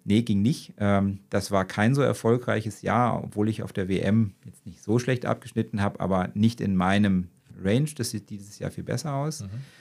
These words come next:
Speaker 1: Und ich bin mir auch ziemlich sicher, wenn jetzt die W M im Oktober, äh, stattfindet, dass ich da wieder ganz gute Ergebnisse, ähm,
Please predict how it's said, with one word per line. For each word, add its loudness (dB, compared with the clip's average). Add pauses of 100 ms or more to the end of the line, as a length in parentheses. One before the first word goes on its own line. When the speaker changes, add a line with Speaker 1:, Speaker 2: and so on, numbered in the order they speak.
(140)
Speaker 1:
Und 0
ich -2
bin 2
mir 4
auch 0
ziemlich 0
sicher, 0 (1080)
wenn -2
jetzt -4
die -2
W 2
M 4
im 4
Oktober, 2
äh, -2
stattfindet, 0
dass -4
ich -12
da -2
wieder 0
ganz 0
gute -6
Ergebnisse, -6 (180)
ähm, -6